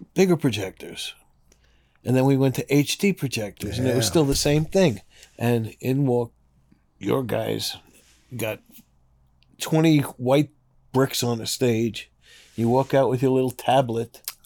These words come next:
Speaker 2: I don't do it on a tablet, but
Speaker 1: And there's
Speaker 2: yeah,
Speaker 1: a
Speaker 2: okay.
Speaker 1: whole, and there's a
Speaker 2: <laughs>
Speaker 1: whole set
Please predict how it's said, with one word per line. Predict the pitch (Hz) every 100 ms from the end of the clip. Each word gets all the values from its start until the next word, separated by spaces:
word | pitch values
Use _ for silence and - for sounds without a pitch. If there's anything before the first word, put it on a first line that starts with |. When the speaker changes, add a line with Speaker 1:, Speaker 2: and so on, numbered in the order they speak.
| -
Speaker 2:
I |
don't | - 107
do | 131 135
it |
on | 151
a | 196
tablet, | - 101 107 127
but | 139
Speaker 1:
And | 135
there's | 127 123
Speaker 2:
yeah, |
Speaker 1:
a | 120
Speaker 2:
okay. | -
Speaker 1:
whole, | 143 147 - - -
and | 123
there's | - 120
a | 131
Speaker 2:
<laughs> | -
Speaker 1:
whole | 139
set | - - - 117 - -